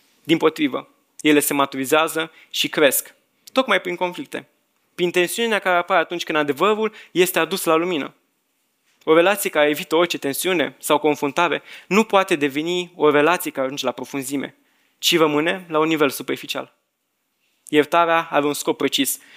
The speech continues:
reconcilierea și reclădirea relației. Reconcilierea este inima iertării, iar această reconciliere urmărește să aducă unitate în trupul lui Hristos. Nu putem vorbi despre o iertare reală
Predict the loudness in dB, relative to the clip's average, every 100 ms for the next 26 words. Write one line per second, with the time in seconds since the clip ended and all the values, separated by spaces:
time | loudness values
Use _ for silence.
0 | -10 0 0 2 -2 -4 0 2 2 0
1 | -4 -2 0 0 -2 0 2 4 4 2
2 | 0 -10 _ _ _ _ _ _ _ 0
3 | 4 2 2 -6 0 2 4 0 -4 -10
4 | -8 -2 0 4 4 2 2 2 2 -4
5 | -8 -2 0 2 0 0 0 -2 -6 -4
6 | -4 -2 -4 -6 -4 -4 -4 -4 -6 -4
7 | -6 -4 -2 -2 -2 -4 -6 -6 -8 -10
8 | -10 -12 _ _ _ _ _ _ -8 -6
9 | -2 0 0 0 -4 -2 -4 -2 0 2
10 | 2 0 -4